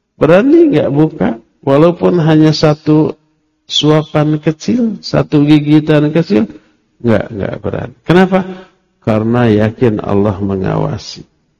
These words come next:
Makanya dikatakan, "Fa innahu li," siam itu untukku. Untuk Allah. Karena untuk Allah, "Wa ana ajzi bihi."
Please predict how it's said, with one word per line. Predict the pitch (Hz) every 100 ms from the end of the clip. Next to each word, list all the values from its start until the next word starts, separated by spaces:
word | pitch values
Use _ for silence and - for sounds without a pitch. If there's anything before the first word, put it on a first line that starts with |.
| _ _ _ _ _ _ _ _ _ _ _ -
Makanya | 95 - 107 123 175 214
dikatakan, | 127 127 127 123 139 139 185 233 247 180
"Fa | 127 85
innahu | 123 160 170 233
li," | 262 254 226 -
siam | - 147 156 160 160
itu | 185 185 247
untukku. | 254 262 285 277 - - _ _ _ _ _ _ _ _ _ _
Untuk | - 175 214 214
Allah. | 226 262 190 170 151
Karena | - 180 185 160
untuk | 160 170 160
Allah, | 196 170
"Wa | 143 110
ana | 123 117
ajzi | - 113 107 101 95 95 90
bihi." | 90 87 90 85 95